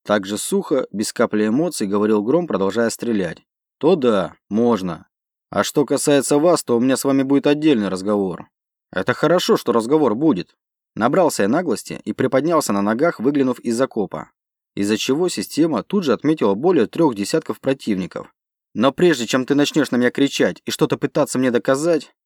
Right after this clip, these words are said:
в общем, в двух километрах на западе остался ещё один мой напарник, член моей тройки.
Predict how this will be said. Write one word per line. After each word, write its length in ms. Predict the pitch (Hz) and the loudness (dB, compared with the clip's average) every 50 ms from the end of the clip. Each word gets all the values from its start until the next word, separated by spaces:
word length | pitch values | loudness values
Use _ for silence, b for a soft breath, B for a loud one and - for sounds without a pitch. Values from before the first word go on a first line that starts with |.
| _ _ - | _ _ -8
в 100 | 117 120 | -2 -2
общем, 440 | 147 139 - - - 131 113 101 85 _ _ _ _ _ _ _ _ | -2 0 0 0 0 0 -2 -2 -6 _ _ _ _ _ _ _ _
в 80 | - 113 | -8 -2
двух 180 | 123 156 156 - | 0 0 0 2
километрах 540 | - 156 151 156 165 170 156 135 127 - | 2 2 2 4 2 2 2 0 -2 -2
на 140 | - 127 135 | 0 0 0
западе 380 | 135 160 170 160 - 113 95 95 | 2 2 0 2 0 0 -2 -2
остался 460 | - 104 107 - - 151 143 - 143 | -2 -4 -4 -2 0 0 0 2 2
ещё 240 | 139 147 - 185 175 | 0 2 2 2 2
один 140 | 135 113 113 | 2 2 2
мой 120 | 110 113 | 2 2
напарник, 480 | 113 123 123 - - 131 110 104 95 92 | 2 0 0 0 0 0 0 0 -4 -6
член 280 | - - - 160 165 147 | -6 -2 0 2 2 2
моей 180 | 123 127 131 | 2 2 0
тройки. 480 | 127 - 131 123 107 98 - 82 73 | 0 0 0 0 0 0 -4 -10 -18